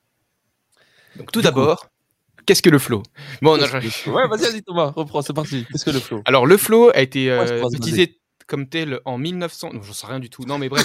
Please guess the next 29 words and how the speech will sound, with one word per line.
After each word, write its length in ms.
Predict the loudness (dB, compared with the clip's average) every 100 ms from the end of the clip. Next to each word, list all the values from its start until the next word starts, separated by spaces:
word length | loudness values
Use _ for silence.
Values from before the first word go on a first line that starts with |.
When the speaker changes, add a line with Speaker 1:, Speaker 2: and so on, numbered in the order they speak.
| 0
Speaker 1:
non, 140 | 2
le 720 | 4 2 2 0 0 -4 0 0
<laughs> 1040 | -2 -6 -6 -6 -10 -10 -18 -20 -18 -10
Speaker 2:
Il 80 | -6
a 40 |
Speaker 1:
Moi, 60 | -4
Speaker 2:
trop 180 | 0 0
Speaker 1:
le 60 | 0
Speaker 2:
ça. 40 |
Speaker 1:
flow, 180 | -2 -4
c'est, 300 | -4 -8 -8
c'est 120 | -10
très 280 | -8 -6 -6
subjectif, 480 | -8 -12 -14 -14 -14
hein. 80 | -14
Du 100 | -12
coup, 80 | -8
voilà, 160 | -8
c'est 120 | -10 -14
ça. 160 | -16
Ça 140 | -8 -6
va 80 | -6
être 80 |
ça, 100 | -8 -10
ça 100 | -6
va 60 | -6
être 80 |
ça 80 | -6
le, 260 | -8 -8